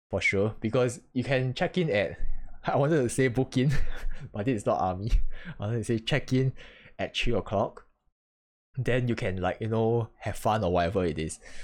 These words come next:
But unfortunately, I think we couldn't really take leave, and, and we just went there at night instead. I mean, which is fine as well. The good thing was that the price was quite cheap. Uh,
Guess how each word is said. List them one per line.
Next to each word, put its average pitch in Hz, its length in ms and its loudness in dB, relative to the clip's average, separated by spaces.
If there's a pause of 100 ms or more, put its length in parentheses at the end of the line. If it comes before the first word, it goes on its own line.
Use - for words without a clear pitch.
(240)
But 113 180 -2
unfortunately, 190 880 2
I 131 100 0
think 147 480 2
we 110 80 -4
couldn't 127 200 -2
really 110 180 -2
take - 200 -4
leave, 98 400 -2
and, 82 380 -2 (540)
and 92 120 -4
we 90 80 -2
just 117 260 -2
went 101 220 2
there 95 240 2
at 87 140 -4
night 85 220 -2
instead. 87 420 -6 (580)
I 151 100 0
mean, 220 120 2
which 185 140 0
is 160 120 -2
fine 196 380 0
as 135 160 -4
well. 113 420 2 (280)
The 135 80 0
good 185 180 2
thing 180 180 2
was 104 180 0
that - 280 -2
the 95 100 0
price 113 320 0
was 82 160 -4
quite 92 280 -4
cheap. - 360 -4 (120)
Uh, 82 640 2